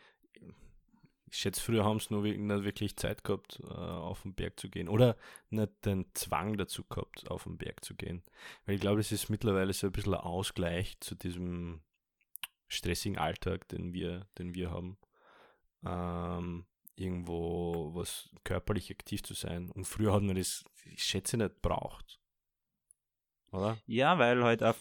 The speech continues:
Speaker 2: früher ganz viel Berufe körperlich
Speaker 1: Mhm.
Speaker 2: aktiv angefordert haben. Und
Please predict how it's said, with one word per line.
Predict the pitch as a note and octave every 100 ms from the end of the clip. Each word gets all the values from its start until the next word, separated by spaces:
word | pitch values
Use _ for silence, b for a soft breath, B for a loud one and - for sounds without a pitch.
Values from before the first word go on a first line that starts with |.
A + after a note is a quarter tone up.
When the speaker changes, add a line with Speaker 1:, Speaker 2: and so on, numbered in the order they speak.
| - -
Speaker 2:
früher | C3 C#3 C3 B2
ganz | A#2+ A#2 -
viel | A#2+ A#2+ A#2+ A#2 A2+ A2 - _ -
Berufe | A2+ G#2+ E3 - B2+ A#2 A2 -
körperlich | A2+ G#2+ G#2+ A2 -
Speaker 1:
Mhm. |
Speaker 2:
aktiv | G#2 - A2+ A2+ A2 A2 A#2 -
angefordert | G#2 G#2 G2+ G2+ - G#2+ A2 -
haben. | G#2 G2+ G#2 G2+ _ _ _ _ _ _ _ _ _ _ _ _
Und | - - G#2 G#2 G2+ G2+ G2 G2+ - -